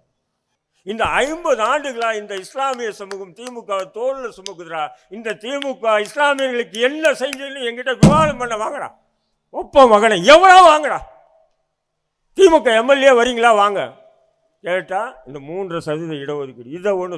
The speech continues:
தூக்கிட்டு காட்டுறானுங்கப்பா. மூன்றரை சதவீதம், மூன்றரை சதவீதம். அதுதான்டா கருணாநிதி சூழ்ச்சி அது.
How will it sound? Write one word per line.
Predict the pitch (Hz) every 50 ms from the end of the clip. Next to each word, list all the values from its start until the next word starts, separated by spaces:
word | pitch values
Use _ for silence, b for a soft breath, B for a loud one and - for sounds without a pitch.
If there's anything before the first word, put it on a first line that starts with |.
| - -
தூக்கிட்டு | 254 269 277 247 190 180 226
காட்டுறானுங்கப்பா. | 262 262 233 202 175 165 165 151 131 135 120 98 - _ _ _ _ _ 220
மூன்றரை | 202 190 175 170 160
சதவீதம், | - 165 151 156 160 165 175 156
மூன்றரை | 156 165 156 151
சதவீதம். | 139 131 143 131 120 107 95 _ _ _ _ _ _ _ _ _ _ _ _ -
அதுதான்டா | 196 156 214 240 262 254 294 302 320 214 214 208 180 -
கருணாநிதி | 170 170 180 185 214 220 214 208 196 190 180 180 156
சூழ்ச்சி | - - 226 254 254 170 170 175 165 147
அது. | 135 120 113 104